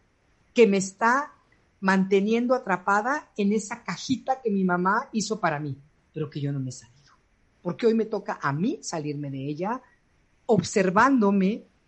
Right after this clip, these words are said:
cómo esa madre interna que tengo es un juez, no es una guía sabia, no es una guía amorosa, y empezando a tratarme como me hubiera gustado que me tratara mi madre.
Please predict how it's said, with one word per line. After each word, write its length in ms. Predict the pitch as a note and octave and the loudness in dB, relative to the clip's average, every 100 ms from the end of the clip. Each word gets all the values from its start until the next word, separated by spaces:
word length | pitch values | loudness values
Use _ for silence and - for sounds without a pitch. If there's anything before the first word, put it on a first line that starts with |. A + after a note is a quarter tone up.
| _ _ | _ _
cómo 480 | A3+ A#3 B3+ C4 - | 4 6 6 2 2
esa 340 | B3 A#3+ - A3 | 0 2 0 0
madre 400 | G#3 B3+ C4 B3+ | 2 2 2 -2
interna 480 | A3+ A3+ A3+ A3+ | -4 -4 -4 -6
que 100 | A3+ | -10
tengo 340 | F#3 F#3+ F#3+ G3 | -6 -4 -2 -4
es 160 | G3 | -6
un 180 | G#3+ G#3+ - | -12 -14 0
juez, 520 | B3 - - - - _ _ | 0 0 -4 -10 -14 _ _
no 160 | F#3 A#3 | 0 2
es 160 | C#4 C#4+ | 0 -2
una 220 | C4 A3+ | -2 -2
guía 320 | F3+ A3 G3+ | -2 -2 -2
sabia, 640 | G3+ G3+ G#3 D#3+ B2+ - _ _ _ _ | -2 -2 -2 -4 -10 -14 _ _ _ _
no 120 | F#3+ A#3+ | 0 2
es 160 | A#3+ | 2
una 180 | C4 A#3 | 0 0
guía 280 | F3+ G#3 G#3 | 0 0 0
amorosa, 680 | F3+ E3 G#3 F#3+ - A2 - _ _ - | 0 0 -2 -4 -10 -14 -18 _ _ 0
y 100 | G#3 | 2
empezando 720 | G3+ G#3 G3 - C4 C#4+ C#4+ | 2 0 0 2 2 2 -2
a 80 | |
tratarme 680 | C4 G#3+ G#3 G3 E3 D#3 D#3+ | -2 -4 -2 -2 -2 -6 -6
como 300 | G3+ F#3+ G3+ | -2 0 0
me 160 | G3+ G3+ | -4 -4
hubiera 240 | B3 C4 | -2 -2
gustado 600 | A3+ F#3 - F#3+ F3 F3 | -6 -12 -4 -4 -2 -6
que 80 | E3+ | -10
me 120 | D#3 | -16
tratara 360 | D3+ - D#3 D#3 | -16 -16 -14 -12
mi 120 | C3+ | -10
madre. 400 | C3+ B2+ A#2 | -10 -10 -14